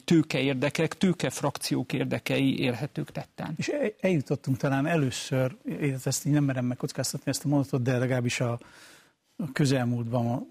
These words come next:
Speaker 2: ötven évben először abba a, a helyzetbe, hogy akár a, a, a politikailag korrekt beszédtől a woke-ig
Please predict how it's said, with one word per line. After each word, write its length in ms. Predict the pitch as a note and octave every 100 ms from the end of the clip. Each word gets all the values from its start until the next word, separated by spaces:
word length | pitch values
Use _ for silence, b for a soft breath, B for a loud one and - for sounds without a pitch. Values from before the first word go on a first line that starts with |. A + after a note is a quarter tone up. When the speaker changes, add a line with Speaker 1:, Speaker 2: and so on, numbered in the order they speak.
| _
Speaker 2:
ötven 340 | G3 C#3+ C3+ B2
évben 300 | A#2+ A#2+ C3+
először 400 | C3 A#2+ - B2+
abba 360 | B2 B2 A2
a, 180 | A2 C#4+
a 240 | B2+ B2+ - _ _ _ _ _ _
helyzetbe, 560 | - C3+ D3+ D3 F3+ F3 _ _ _ _ _ _ _ _ _
hogy 140 | C#3
akár 400 | D3 - D3+ A#2
a, 220 | A#2 G#2 - -
a, 80 | D3
a 560 | A#2+ G3+ - A#3 A#3 E3
politikailag 580 | - D3+ - D3 B2+ A2
korrekt 320 | - C3 A#2
beszédtől 460 | B2 - B2 - B2+
a 60 | A2+
woke-ig 540 | B2 A#2 - A#2+ D3+